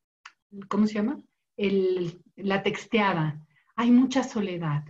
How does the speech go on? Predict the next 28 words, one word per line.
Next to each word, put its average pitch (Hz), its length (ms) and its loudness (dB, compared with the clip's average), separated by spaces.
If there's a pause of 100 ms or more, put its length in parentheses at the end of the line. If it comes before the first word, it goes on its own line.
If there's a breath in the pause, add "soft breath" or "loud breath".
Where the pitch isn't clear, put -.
(220)
¿sí? 214 300 -2 (400 loud breath)
Hay 247 160 4
muchísima, 254 1000 4
muchísima 240 920 0
falta 214 640 0 (500)
de 208 220 2
sentido 208 840 2
a 165 80 -2
la 143 160 -4
vida. 135 280 -12 (960)
Los 208 260 0
suicidios 220 840 0
están 196 520 -4
a 190 220 0
la 170 380 -2
orden 196 680 -2
del 165 260 -6
día 170 500 -6 (300 loud breath)
porque 208 460 2
no 208 800 4
hay 196 400 -2
sentido 165 600 -6
de 175 140 -8
vida. 247 400 -8
¿Para 190 280 -4
qué 208 180 -2
me 208 140 0
levanto? 214 680 -4